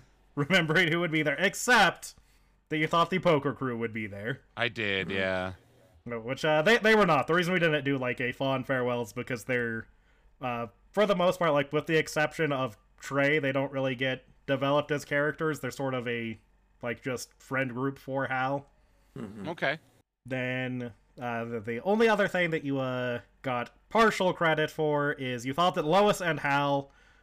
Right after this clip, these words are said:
Speaker 1: would, le-, their part of it would be, like, dealing with, you know,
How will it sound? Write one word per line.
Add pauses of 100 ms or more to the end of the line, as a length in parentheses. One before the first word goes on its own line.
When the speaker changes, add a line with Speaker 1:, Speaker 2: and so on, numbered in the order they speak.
(120)
Speaker 1:
would,
le-,
their
part
of
it
would
be,
like,
dealing
with,
you
know,